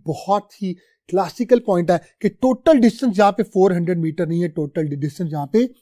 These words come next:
हमारे पास फ़ोर हंड्रेड प्लस टू हंड्रेड मीटर है। That is equal to distance हमारे पास टोटल जो आ गया फ़ोर हंड्रेड प्लस टू हंड्रेड, that is सिक्स हंड्रेड मीटर। पूछ क्या रहा है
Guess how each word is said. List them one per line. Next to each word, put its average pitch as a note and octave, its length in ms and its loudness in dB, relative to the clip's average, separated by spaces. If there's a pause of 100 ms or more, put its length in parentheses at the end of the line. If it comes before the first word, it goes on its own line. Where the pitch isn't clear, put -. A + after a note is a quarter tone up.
(120)
हमारे D3 260 -4
पास F#3+ 200 -2
फ़ोर D#3+ 300 -4
हंड्रेड D#3+ 300 -4
प्लस A#3 220 -4 (420)
टू F#3 180 -4
हंड्रेड D3+ 300 -6
मीटर D3+ 320 -2
है। F3+ 80 2 (320)
That D#3+ 220 0
is E3 360 -6
equal F#3 300 0
to D#3 160 0
distance E3+ 300 -4
हमारे D#3+ 240 -2
पास D#3+ 180 -4
टोटल F3 260 -4
जो E3+ 100 -4
आ D#3+ 80 -2
गया F#3 160 4 (400)
फ़ोर G3+ 200 4
हंड्रेड G#3 280 2
प्लस G#3 200 0
टू G#3 60 2
हंड्रेड, F#3+ 280 2
that E3+ 140 2
is F#3 80 4
सिक्स - 340 -8
हंड्रेड D#3+ 200 0
मीटर। C#3 240 -2 (140)
पूछ B3 180 2
क्या C4+ 120 6
रहा B3 100 10
है B3 220 0